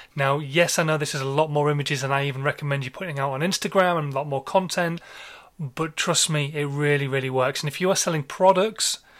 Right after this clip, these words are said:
specifically B two C stuff, then putting out images of your products and people using them and all that kind of stuff is really, really powerful.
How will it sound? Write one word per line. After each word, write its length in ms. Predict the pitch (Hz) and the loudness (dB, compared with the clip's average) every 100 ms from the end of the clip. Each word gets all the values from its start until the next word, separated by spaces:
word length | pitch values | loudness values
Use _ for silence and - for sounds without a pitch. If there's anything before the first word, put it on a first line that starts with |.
| - - | -20 -8
specifically 760 | - - 151 214 202 185 180 | -6 -2 2 2 2 -2 -4
B 220 | 151 185 | 0 -2
two 120 | 160 156 | -2 -4
C 260 | 190 175 | -2 -2
stuff, 520 | - - 190 156 - - - - - _ | 0 4 4 4 -4 -16 -20 -20 -20 _
then 180 | - 147 | -4 -2
putting 260 | 175 180 180 | -2 -2 0
out 180 | 165 165 | -2 -2
images 320 | 160 156 143 | -4 -2 -4
of 120 | 139 | -4
your 100 | 131 | -6
products 540 | - 175 165 156 151 | 2 4 4 2 -2
and 80 | 143 | -6
people 200 | 135 139 | -8 -10
using 440 | 127 170 170 165 160 | -8 -6 -4 -2 -2
them 240 | 156 147 | 0 -2
and 360 | 135 135 - - | -4 -6 -6 -2
all 180 | 175 165 | 0 2
that 220 | 147 165 | 0 0
kind 160 | - 151 | -2 -2
of 60 | 139 | -2
stuff 240 | 151 143 214 | -2 -4 -4
is 160 | 175 | -6
really, 520 | 156 160 175 175 165 | -4 0 2 4 2
really 360 | 160 151 147 147 | -2 -2 -2 -4
powerful. 640 | - 143 139 - 196 196 | -2 0 0 -2 -8 -10